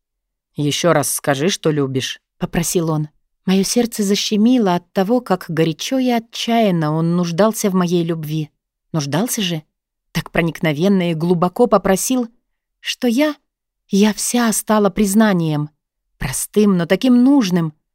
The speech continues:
отчаянным, искренним. «Люблю тебя, Якуб, безумно люблю. И буду тебя целовать», добавила, смутившись. Он поймал мои губы, врезался в них с неразборчивыми,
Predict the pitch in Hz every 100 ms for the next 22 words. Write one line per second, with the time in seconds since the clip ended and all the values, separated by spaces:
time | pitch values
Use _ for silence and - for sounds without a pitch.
0 | - 196 - - 170 170 160 151 147 _
1 | 311 302 - 175 156 147 - _ _ _
2 | _ _ _ - 262 226 226 - 175 196
3 | 233 226 196 185 - _ _ _ - 196
4 | 180 214 214 180 185 202 233 202 - _
5 | _ _ _ _ - 254 285 220 208 180
6 | 180 - 208 196 175 160 - _ _ _
7 | _ - 165 160 175 151 156 - 180 175
8 | 175 - 160 - - _ _ _ _ _
9 | 339 349 294 277 294 311 202 156 143 170
10 | 220 214 202 _ _ _ - 165 175 185
11 | 160 151 170 151 175 190 - - 175 185
12 | 165 175 220 - - 160 160 156